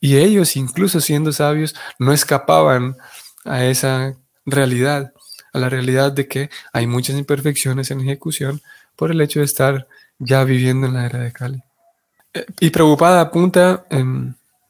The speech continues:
a, a, a este hecho, aquí estoy subrayándolo, al hecho de que hay muchas imperfecciones en la ejecución. Y Prabhupada, si ustedes vieron, eh, da una, unas palabras en relación a este hecho.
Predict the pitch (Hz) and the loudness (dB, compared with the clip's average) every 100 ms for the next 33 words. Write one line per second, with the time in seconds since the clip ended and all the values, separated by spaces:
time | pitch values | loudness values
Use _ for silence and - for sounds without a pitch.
0 | _ _ _ _ _ _ _ - - - | _ _ _ _ _ _ _ -20 -20 -14
1 | - - 113 - 143 - - 123 143 151 | -14 -8 -6 -4 -4 -4 -2 2 2 4
2 | 151 147 147 180 139 147 147 139 131 139 | 4 4 4 0 0 -2 -2 -4 -4 -4
3 | 131 135 151 165 - - - 131 135 135 | -2 -2 -4 -6 -10 -20 -8 0 0 0
4 | 151 135 139 139 143 151 143 143 131 131 | 0 0 0 0 0 -2 0 -2 -2 -6
5 | - 135 151 151 - _ _ _ - 135 | -4 -2 -2 -4 -8 _ _ _ -8 -4
6 | 127 127 - - 139 165 - _ _ - | -2 -4 -4 -2 -2 -2 -8 _ _ -20
7 | - - - - - 151 175 160 160 170 | -20 -20 -20 -16 -6 -2 0 0 2 0
8 | 165 165 170 175 160 160 175 170 208 - | 0 -2 0 0 2 2 2 0 -4 -14
9 | _ _ _ - 151 143 170 311 247 143 | _ _ _ -12 -10 -8 -10 -12 -4 0
10 | 147 160 151 143 139 147 143 135 - 147 | 2 2 0 -2 -6 -8 -6 -6 -4 -2
11 | 143 135 143 147 127 127 127 127 127 120 | -2 -4 -4 -4 -6 -6 -6 -6 -6 -6
12 | - 156 175 139 | -4 -4 -4 -8